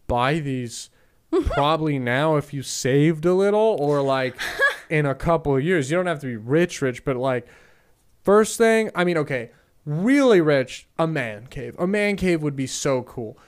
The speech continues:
Speaker 1: And it
Speaker 2: Yeah.
Speaker 1: doesn't have to be, like, I'm not even talking, like, you need, like, a girls out man cave, but I'm talking,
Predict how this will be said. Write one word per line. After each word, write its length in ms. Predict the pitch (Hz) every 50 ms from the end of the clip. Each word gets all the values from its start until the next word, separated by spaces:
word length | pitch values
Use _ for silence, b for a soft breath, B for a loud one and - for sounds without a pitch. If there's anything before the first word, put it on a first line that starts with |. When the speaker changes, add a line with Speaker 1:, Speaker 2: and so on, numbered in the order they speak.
| b b b
Speaker 1:
And 100 | 247 -
it 20 |
Speaker 2:
Yeah. 80 | 226 247
Speaker 1:
doesn't 160 | 262 277 294 277
have 120 | 269 254
to 80 | - 226
be, 120 | 233 240
like, 160 | 226 214 190
I'm 120 | 175 185 233
not 100 | 269 269
even 120 | 262 240
talking, 180 | 226 247 247 240
like, 100 | 233 214
you 80 | 220
need, 100 | 208 208 208
like, 140 | 208 190 175
a 40 | 165
girls 480 | 135 - - 151 160 170 165 160 139
out 220 | 160 160 160 143 135
man 340 | 135 139 143 143 147 147
cave, 220 | 143 147 151 147 139
but 60 | 165
I'm 80 | 175 170
talking, 680 | - 170 202 196 196 196 202 196 185 175 170 160 147